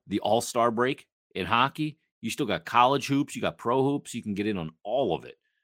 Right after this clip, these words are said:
Not to mention baseball around the corner. Uh, so tons to get in on. F one, <laughs> which I'll be, uh, wagering on. And make sure you follow Parks on all the different social media channels as well. At Parks Sportsbook on Twitter.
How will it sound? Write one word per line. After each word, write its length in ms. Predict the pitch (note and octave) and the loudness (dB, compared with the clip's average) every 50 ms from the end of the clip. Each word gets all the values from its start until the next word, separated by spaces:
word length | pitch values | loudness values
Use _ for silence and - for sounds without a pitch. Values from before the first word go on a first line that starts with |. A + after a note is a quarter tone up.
| _ _ _ - | _ _ _ -12
Not 100 | A#2+ G#2 | -10 -6
to 60 | G2+ | -6
mention 200 | A2 - - - _ | -6 -6 -8 -14 _
baseball 540 | G2 F#2 A#2+ - - - A2+ A#2 A#2+ - _ - | -10 -8 -8 -8 -4 0 0 0 0 0 _ -4
around 400 | E2 D2 C#2+ E2 F2 G#2 G#2+ A2 | -4 -2 -2 0 0 0 0 -2
the 80 | G#2+ | -4
corner. 480 | - - A2 G#2+ A2 A2+ A#2+ C3 C#3 - _ _ _ _ _ _ _ _ - | -6 -6 -4 -4 -2 -2 -4 -4 -6 -8 _ _ _ _ _ _ _ _ -10
Uh, 120 | - D2+ - | -10 -10 -10
so 160 | - - F2+ | -8 -10 -10
tons 300 | - - D3 D3 C#3+ - | -4 -2 -2 -2 -2 0
to 100 | B2 A2 | -2 0
get 120 | F#2 G2 | 0 0
in 120 | F#2+ F2+ F2+ | 0 0 0
on. 240 | F2 E2 E2 E2+ D#2+ _ _ _ - | -2 -2 -4 -4 -8 _ _ _ -14
F 160 | - - - | -14 -14 -12
one, 260 | C#2 C#2+ E2+ A#2 C3 - _ _ _ _ _ - | -12 -12 -12 -12 -12 -16 _ _ _ _ _ -12
<laughs> 600 | G#2+ - - _ _ _ _ - - - _ _ | -12 -12 -12 _ _ _ _ -20 -20 -20 _ _
which 180 | - - - | -18 -12 -6
I'll 120 | D2+ D2+ D#2+ | -6 -6 -4
be, 200 | F2 F2 E2 E2 | -4 -4 -4 -6
uh, 140 | E2 E2+ - _ _ _ _ - | -8 -12 -16 _ _ _ _ -10
wagering 340 | F2 F2 F2 F2 G2+ G2+ G2+ | -6 -6 -6 -6 -6 -8 -8
on. 180 | A2+ C#3 C#3 - _ _ _ _ _ _ _ _ | -8 -10 -10 -14 _ _ _ _ _ _ _ _
And 220 | - F#2 F#2 F#2 F#2+ | -8 -6 -4 -2 -2
make 120 | A2 G#2+ | -2 -2
sure 180 | - - A2+ G#2 | -2 -2 -2 -2
you 320 | G2 F#2 F#2+ F#2 F2 E2+ E2 | -2 -2 -2 -4 -4 -6 -6
follow 340 | - G#2+ G2+ G#2 G2+ F#2+ | 0 2 2 4 4 2
Parks 380 | E2 - G2 F2+ E2+ E2 - - - - | 2 2 2 2 2 0 -4 -12 -8 -6
on 120 | F2 F2 | -2 0
all 120 | F2+ F2+ | 0 0
the 80 | F2+ F2 | -2 -2
different 280 | E2 F2 - F#2 E2 - | -6 -6 -8 -8 -10 -8
social 280 | F2+ E2 D#2 - D#2+ | -6 -8 -6 -8 -8
media 260 | D2+ E2+ F2 F2 D#2+ | -8 -6 -6 -6 -6
channels 380 | D2+ - F2 D#2 D2+ D2+ - D#2 | -6 -8 -12 -12 -12 -14 -18 -20
as 120 | D2 - | -18 -14
well. 180 | E2+ D#2+ C2+ - - | -10 -10 -10 -6 -2
At 200 | F#2+ G#2+ A2+ - | -2 -2 -2 0
Parks 320 | - C3+ C#3 C3+ - - | 2 2 2 2 0 -8
Sportsbook 420 | - C#3 B2+ A2+ - - B2+ A#2+ - | -4 -4 -4 -4 -2 -6 -6 -4 -4
on 140 | C3 B2+ | -6 -6
Twitter. 340 | - - G#2+ E2+ E2+ F2+ - | -4 -4 -4 -2 -2 -6 -8